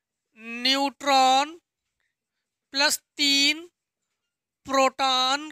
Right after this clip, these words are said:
का द्रव्यमान, का द्रव्यमान माइनस,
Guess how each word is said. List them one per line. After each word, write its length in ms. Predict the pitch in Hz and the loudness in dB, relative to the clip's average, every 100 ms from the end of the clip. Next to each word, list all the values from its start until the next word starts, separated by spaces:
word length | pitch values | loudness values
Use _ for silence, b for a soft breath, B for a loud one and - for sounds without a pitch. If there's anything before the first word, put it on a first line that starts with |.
| - | -6
का 140 | 277 269 | -2 0
द्रव्यमान, 720 | 208 240 208 220 220 170 127 _ _ _ _ _ _ _ 269 | 2 2 2 6 6 6 0 _ _ _ _ _ _ _ -2
का 140 | 269 | -2
द्रव्यमान 760 | 208 247 240 233 240 233 240 294 _ _ _ _ 196 | 0 0 0 4 8 8 8 4 _ _ _ _ -18
माइनस, 720 | 196 214 233 285 254 180 - | -10 6 8 8 4 -2 -4